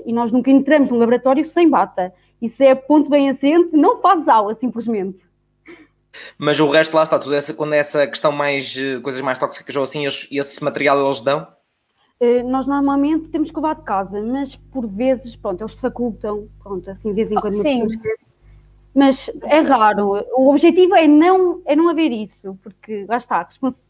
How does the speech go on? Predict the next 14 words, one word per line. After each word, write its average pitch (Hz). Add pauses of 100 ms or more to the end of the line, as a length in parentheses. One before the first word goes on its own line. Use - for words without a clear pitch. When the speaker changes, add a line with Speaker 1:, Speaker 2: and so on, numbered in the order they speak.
Speaker 1:
pá, 196
temos 220
responsabilidade 247
e 247
isso 240
tudo. 208
Speaker 3:
Uhum. 214 (180)
Speaker 1:
Mas 285
nesse 294
aspecto 269
a 254
faculdade 226
é 214
top 208